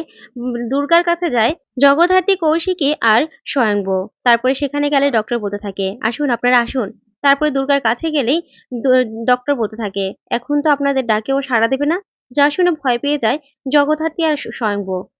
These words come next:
তখন ডক্টর বলতে থাকে, "ও তো এখন ঘুমোচ্ছে।" তখন কৌশিকী বলে, "আচ্ছা ঠিক আছে,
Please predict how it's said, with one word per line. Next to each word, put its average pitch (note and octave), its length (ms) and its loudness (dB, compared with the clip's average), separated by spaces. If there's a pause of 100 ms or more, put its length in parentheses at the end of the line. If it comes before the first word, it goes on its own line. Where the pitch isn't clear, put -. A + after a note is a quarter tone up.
তখন G#3 300 -4
ডক্টর G3+ 260 -4
বলতে F#3+ 180 -8
থাকে, G#3 200 -8
"ও G3+ 80 -2
তো A3 100 -6
এখন C#4 180 0
ঘুমোচ্ছে।" A#3 500 0 (320)
তখন C#4+ 260 0
কৌশিকী B3 380 -2
বলে, G3 200 0
"আচ্ছা A3+ 180 -2
ঠিক C#4 180 -4
আছে, G3 200 -2